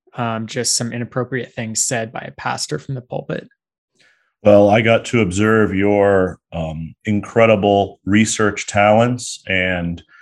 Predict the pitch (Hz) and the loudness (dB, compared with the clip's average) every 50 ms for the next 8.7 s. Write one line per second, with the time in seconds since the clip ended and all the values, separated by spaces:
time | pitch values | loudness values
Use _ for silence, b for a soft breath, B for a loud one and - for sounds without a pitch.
0 | b b b - 95 95 104 104 - - 107 123 127 113 113 123 120 123 131 - | b b b -2 0 0 0 0 2 4 4 4 4 4 2 0 0 0 0 -2
1 | - 104 95 92 - - - 117 120 120 117 113 117 - 123 139 160 165 156 - | -2 -4 -4 -4 -4 -2 0 2 4 4 4 2 2 2 0 0 0 0 -2 -2
2 | - - 165 185 185 185 - 101 82 73 78 - - 107 104 104 - - - 113 | -2 0 0 0 0 0 0 -2 -2 -2 -4 -6 -6 -4 -4 -4 -4 -4 -2 0
3 | 110 101 - - 104 104 104 104 104 101 98 95 92 - - - 98 98 95 95 | 0 0 -2 -2 -2 0 0 0 0 0 -2 -4 -6 -10 -8 -4 0 2 2 2
4 | 92 - 98 95 95 95 95 107 110 - - - 101 92 101 101 98 92 92 92 | 2 0 -2 -4 -4 -2 2 2 2 2 0 -4 -4 -2 -2 0 0 -2 -4 -6
5 | 90 - - - 104 98 95 98 92 - b b b b b b _ _ - 98 | -10 -8 -4 -2 0 0 2 0 0 -2 b b b b b b _ _ 4 4
6 | 98 98 92 - - 101 101 101 98 95 92 87 87 98 98 101 101 - - 101 | 4 4 2 0 -2 0 0 0 0 0 -2 0 2 2 2 2 2 0 -2 0
7 | 98 95 95 95 92 - - - 151 143 131 113 104 110 120 120 - 120 110 107 | 0 0 0 -2 -4 -8 -4 0 2 4 4 4 4 4 2 0 0 0 2 2
8 | 104 107 110 107 107 101 - - 101 98 95 92 90 | 2 2 2 0 0 -2 -2 -2 0 0 0 0 -2